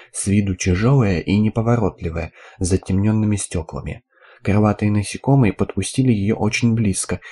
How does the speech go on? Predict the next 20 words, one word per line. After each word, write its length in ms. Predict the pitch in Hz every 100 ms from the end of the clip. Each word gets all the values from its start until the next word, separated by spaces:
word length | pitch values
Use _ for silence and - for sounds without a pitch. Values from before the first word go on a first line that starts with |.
| -
и 100 | 95
взлетели 460 | 92 92 92 123
в 120 | 131
последний 440 | - 92 98 98 104
момент. 460 | 107 95 80 - - _ _ _ _ _ -
«Когда-нибудь 560 | - 87 92 127 131 135
не 80 |
успеют», 540 | 139 135 - 101 110 - _ -
подумал 400 | 98 92 85 92
крокодил. 600 | 92 95 98 85 78 - _ _ _ _ - - -
«Счастливого 580 | - - - 143 131 131
пути», 480 | 131 131 - - _
сказал 400 | - - 90 85
офицер. 500 | 85 - - 135 135 - - -
«Если 340 | 113 110 107
заблудитесь 720 | 95 95 120 147 107 76 - - -
или 180 | 104 98
почувствуете 640 | 104 - 110 - 95 -
себя 300 | - 92 95
плохо 400 | - 120 139 87